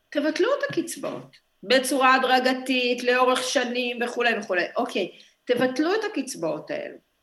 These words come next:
תיתנו אותם רק מקבילה לתקופה כמו של צבא, נניח, סתם לדוגמה, הסכמתם שחרדים לא יתגייסו? בעיניי, עזוב, שזה הכל צריך להיות התנדבותי. תיתן להם קצבה שלוש שנים, אוקיי? אחרי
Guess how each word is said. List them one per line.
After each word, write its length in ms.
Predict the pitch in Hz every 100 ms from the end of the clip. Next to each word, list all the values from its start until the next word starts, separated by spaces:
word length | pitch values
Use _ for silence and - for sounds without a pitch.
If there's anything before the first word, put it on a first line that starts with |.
| _
תיתנו 360 | 214 214 302 320
אותם 360 | 320 311 294 269
רק 200 | 285 285
מקבילה 680 | 277 254 226 247 254 262 262 240
לתקופה 640 | 233 220 - 220 247 233
כמו 200 | 226 220
של 220 | 226 226 220
צבא, 440 | 190 175 185 151 160
נניח, 340 | 185 190 165
סתם 320 | - - 196
לדוגמה, 400 | 196 190 160 165 -
הסכמתם 540 | 165 - 214 254 254 247
שחרדים 480 | 269 233 220 220
לא 60 | 226
יתגייסו? 580 | 214 208 214 - 240 214 - - - _ _ _ _ _ _ _ _ _ _ 170
בעיניי, 560 | 180 196 214 208 - - -
עזוב, 280 | 180 220 -
שזה 300 | 180 165 170
הכל 260 | - 214
צריך 240 | 208 208 185
להיות 180 | 180
התנדבותי. 680 | 170 165 160 147 147 - - _
תיתן 300 | 214 302 311
להם 180 | 311 285
קצבה 480 | 262 - 226 269 302 - - - _ -
שלוש 500 | - 269 302 294 -
שנים, 360 | 208 151 - - _ _ _ _ -
אוקיי? 480 | 175 240 269 349 - - _ _ -
אחרי 220 | -